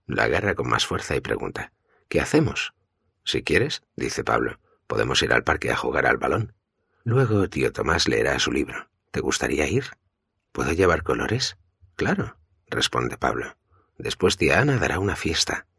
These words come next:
Irá la tía Jimena. ¿Quieres que vayamos?". "¿Estará el tío Giorgio?". "Probablemente", dice Pablo. "Todo el mundo quiere a Giorgio", piensa. "Yo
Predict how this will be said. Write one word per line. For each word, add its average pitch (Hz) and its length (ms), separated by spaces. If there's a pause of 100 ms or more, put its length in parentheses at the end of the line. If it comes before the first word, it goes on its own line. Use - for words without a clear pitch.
(100)
Irá 135 280
la 92 100
tía 85 240
Jimena. 98 560
¿Quieres - 240
que - 100
vayamos?". 90 560 (360)
"¿Estará - 400
el 80 160
tío 78 240
Giorgio?". 73 600 (280)
"Probablemente", 76 880 (180)
dice 64 400
Pablo. - 420 (200)
"Todo 90 260
el 85 80
mundo 80 400 (140)
quiere 73 360
a 95 100
Giorgio", - 460 (300)
piensa. - 520 (180)
"Yo 76 340